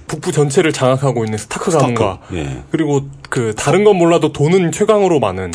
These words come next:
Speaker 2: 서부의 와-, 서부의 왕인 라니스터와
Speaker 1: 예.
Speaker 2: 예. 그리고 그 왕성 근처에서 전통적으로 제일 셌던 바라테온 가문과
Speaker 1: 예.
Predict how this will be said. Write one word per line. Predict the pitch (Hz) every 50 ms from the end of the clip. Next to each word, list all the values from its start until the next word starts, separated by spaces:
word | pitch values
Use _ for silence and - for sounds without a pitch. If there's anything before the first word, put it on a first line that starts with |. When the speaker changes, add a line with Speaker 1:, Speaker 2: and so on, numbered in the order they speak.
| - -
Speaker 2:
서부의 | - - - 180 147 156 143 131
와-, | 117 104 - -
서부의 | - 160 147 147 143 131
왕인 | 113 101 95 98 101 90 92 82 - -
라니스터와 | - 107 113 117 107 - - 92 78 - 120
Speaker 1:
예. | 120
Speaker 2:
예. | 113 110 101 95 95 95 90 80 76 - 139 - - - - - - - -
그리고 | - 151 160 151 139
그 | 143 135
왕성 | 110 101 113 135 151 139 147 143 135
근처에서 | - - - - - 139 127 113 101 117 120
전통적으로 | 120 - 107 113 110 135 131 117 113 113
제일 | 107 - 101 98
셌던 | - - 113 - 104 98
바라테온 | 95 87 - 90 - - 104 90 87
가문과 | 69 73 71 71 71 - 65 - - - 104
Speaker 1:
예. | 101 92 85 80 78 78